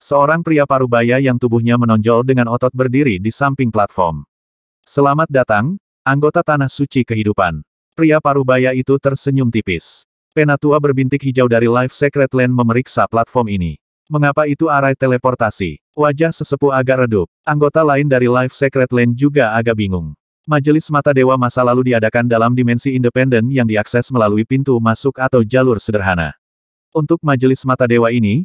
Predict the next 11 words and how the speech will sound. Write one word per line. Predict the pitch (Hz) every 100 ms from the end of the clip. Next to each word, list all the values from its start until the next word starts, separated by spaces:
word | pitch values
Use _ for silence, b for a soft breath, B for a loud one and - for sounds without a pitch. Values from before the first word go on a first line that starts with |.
| - _
zona | 123 127 135
Ziling | 147 143 131 123
dan | 110
zona | 107 117 123
lain | 120 123
menahan | 113 101 104
satu | - 135 147
di | 127
tempat | 123 120 120 120
yang | 113 110
sama, | 139 127 87